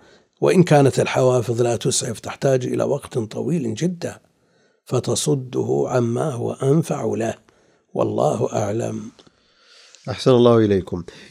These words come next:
Speaker 2: يقول: "جمعت أو إذا جمعت صلاة المغرب مع العشاء، فماذا عن الذكر بعد الصلاة؟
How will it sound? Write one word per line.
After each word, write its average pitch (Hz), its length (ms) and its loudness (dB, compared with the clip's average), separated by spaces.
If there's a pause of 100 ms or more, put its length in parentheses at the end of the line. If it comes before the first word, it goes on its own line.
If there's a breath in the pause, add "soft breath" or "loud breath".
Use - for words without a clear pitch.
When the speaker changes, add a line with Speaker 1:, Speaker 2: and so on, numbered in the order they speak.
Speaker 2:
يقول: 143 320 6
"جمعت 139 500 6
أو 127 580 2
إذا 139 280 6
جمعت 113 480 2
صلاة 123 480 2
المغرب 113 680 4
مع 113 300 4
العشاء، 98 640 2
فماذا 127 1300 4
عن 120 200 0
الذكر 135 920 2
بعد 113 460 4
الصلاة؟ 101 500 2